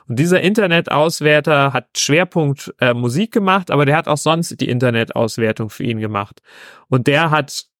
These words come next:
hohe Expertise da mitgebracht, hat ihm viele Informationen besorgt, hatte mit dem Thema N S U eigentlich nichts zu tun, aber ist im Rahmen der Umstrukturierung, wo die feste Vorgabe war, fünfzig Prozent der Leute müssen ausgetauscht werden, hat's eben auch diesen Internetauswerter erwischt.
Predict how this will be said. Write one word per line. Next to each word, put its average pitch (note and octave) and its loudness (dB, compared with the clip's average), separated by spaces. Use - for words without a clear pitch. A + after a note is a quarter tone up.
hohe G#3 4
Expertise F#3 0
da F#3 2
mitgebracht, F#3 0
hat D#3+ -2
ihm D3 0
viele F#3 0
Informationen E3+ 0
besorgt, E3+ 0
hatte D#3 -2
mit D3+ 0
dem C#3+ 4
Thema D#3+ 0
N C#3+ 2
S D3+ 0
U G3 -2
eigentlich C#3 0
nichts F3+ -2
zu F3+ -2
tun, G3+ -4
aber C#3 2
ist E3+ -2
im D3 -2
Rahmen C#3+ -2
der C3 2
Umstrukturierung, F3 0
wo C#3+ 0
die C3+ 2
feste D3 -2
Vorgabe D3 2
war, C3+ 2
fünfzig D#3+ -6
Prozent C#3 0
der B2+ 4
Leute C3 2
müssen B2+ -6
ausgetauscht C#3+ 0
werden, C#3+ 0
hat's C#3 -4
eben D3 0
auch C#3 0
diesen C#3+ 0
Internetauswerter A#2 2
erwischt. G#2+ -4